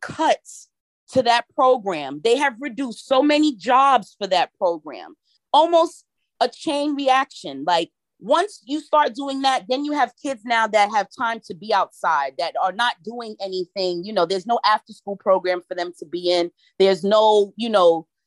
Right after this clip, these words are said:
resources that are helping the community or putting, you know, money back into the community. So then you have children that start to wander. And unfortunately, you know, when children are wandering and they're getting themselves into trouble,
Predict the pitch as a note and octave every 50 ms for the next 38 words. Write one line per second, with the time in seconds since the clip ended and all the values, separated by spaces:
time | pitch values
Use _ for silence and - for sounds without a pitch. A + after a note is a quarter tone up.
0 | _ _ _ _ D#3+ E3+ G#3+ A#3+ B3 A#3+ - - A#3+ A3+ A3+ A3+ - - A3 G3
1 | G3 G3 G3 G3 F3+ D#3+ G#3 G3 F#3 F#3 F#3 F3 F3 F3 - A3 A3 G#3 - G#3+
2 | G3+ G3 G3 F#3+ - - G#3 G3 F#3+ F#3 F#3 F3+ F3+ F3+ F#3+ - F3 F3 E3+ -
3 | - - B3 A3 G#3+ G3+ G3 G#3 G#3 G3 F#3+ F3+ F3+ F3+ F#3+ G3 F#3+ F#3 E3 G3
4 | G3 F#3+ - - G#3 A3 G#3 _ _ F#3 F#3 _ - G3 F#3+ F3+ F#3 F3+ F3 F#3+
5 | F#3+ - - A3+ G#3+ C4+ C#4+ D4+ D4+ D4 C#4+ C4 C4 - - C#4 C#4+ B3 C4 B3+
6 | A3+ A3 - - - B3 A#3 - - - F#3+ F3 G3 G#3+ A#3 C4 C#4+ F#3+ C3 G#2+
7 | A2+ - _ _ _ _ _ _ _ A#3 B3 B3 B3 B3 A3+ B3 B3+ - C#4 C#4+
8 | D#4+ D4+ D#4+ F4 D#4+ - G#3 A#3 A#3 B3 C4+ - _ _ _ _ _ _ - D4
9 | D#4+ D4 C#4 B3+ C4 C4 B3+ - D#4 C#4+ D4+ A#3+ C#4+ C#4 C4 B3 A3 B3+ B3 C#4
10 | D#4+ F#4 E4 D4+ C4+ B3+ B3 B3+ A#3+ A#3+ A#3+ A#3 A3+ G3 A3+ B3+ D4+ E4 D#4+ D4
11 | B3+ B3 - - A#3 A3+ A3 G#3 A3 A3 A3 - A3 G3+ _ - A3+ G3+ G3+ F#3+
12 | G3+ G#3+ A#3+ C#4+ _